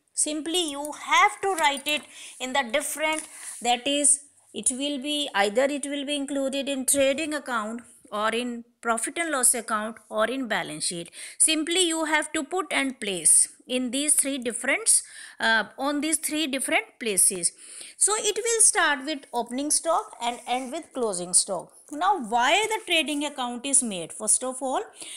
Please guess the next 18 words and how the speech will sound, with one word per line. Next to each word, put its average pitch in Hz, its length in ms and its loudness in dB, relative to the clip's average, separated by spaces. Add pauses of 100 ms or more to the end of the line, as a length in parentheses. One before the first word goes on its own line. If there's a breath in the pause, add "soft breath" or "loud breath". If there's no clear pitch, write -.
(220 loud breath)
what 240 220 -4
is 349 120 -2
the 440 80 2
purpose 330 500 2
behind 285 420 -2
making 240 400 -6
of 440 220 -6
trading 202 460 -6
account? 170 460 -12 (300)
Trading 247 380 -8
account 247 380 -8
is 262 80 4
prepared 269 600 -6
for 269 220 -6
calculating 277 840 -2 (400 loud breath)
the 240 300 -4
gross 311 440 2
profit 302 520 -6